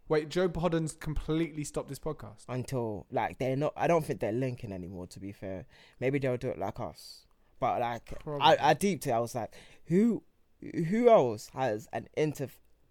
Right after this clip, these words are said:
Speaker 2: interface in each, every single person in their, that does the podcast's house?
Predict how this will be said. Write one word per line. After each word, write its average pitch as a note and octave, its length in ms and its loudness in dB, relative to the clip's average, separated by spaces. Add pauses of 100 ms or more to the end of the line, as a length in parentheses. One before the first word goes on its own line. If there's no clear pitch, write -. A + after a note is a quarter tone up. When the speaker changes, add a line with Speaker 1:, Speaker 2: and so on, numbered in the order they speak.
Speaker 2:
interface C#3 560 0
in B2+ 160 -8 (160)
each, - 400 -6
every C3+ 240 0
single C3 320 -8
person A#2+ 400 -10
in A2+ 80 -10
their, A2+ 160 -8 (460)
that G#2+ 100 -2
does A#2 160 -4
the - 80 -16
podcast's - 600 -10
house? A2+ 360 -12